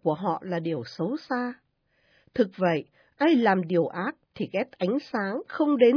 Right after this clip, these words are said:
với sự sáng, vì sợ bị bắt lỗi vì các việc của mình. Gioan đoạn ba, câu mười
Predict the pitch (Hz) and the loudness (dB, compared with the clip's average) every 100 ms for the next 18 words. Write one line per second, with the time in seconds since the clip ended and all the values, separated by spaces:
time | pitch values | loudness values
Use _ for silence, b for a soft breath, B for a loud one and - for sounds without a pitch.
0 | 320 339 320 - 160 - 170 165 196 302 | 6 4 -2 -4 -6 -8 -8 -6 -6 -10
1 | b b - 208 180 - 165 - 160 - | b b -2 -2 0 0 0 -2 -8 -6
2 | 226 - 262 170 226 339 _ _ - 165 | -8 -2 0 0 0 -6 _ _ -6 -4
3 | 147 226 - 185 165 - 151 143 185 175 | -4 -6 -6 -4 -6 -4 -6 -4 -2 -2
4 | 123 - _ _ _ _ _ - 220 220 | -4 -12 _ _ _ _ _ -2 -2 0
5 | 214 214 - _ 165 160 85 120 196 208 | -4 -6 -10 _ -4 -4 -4 -4 -2 -2
6 | 208 b b b - 269 226 185 156 | -4 b b b 4 6 6 2 0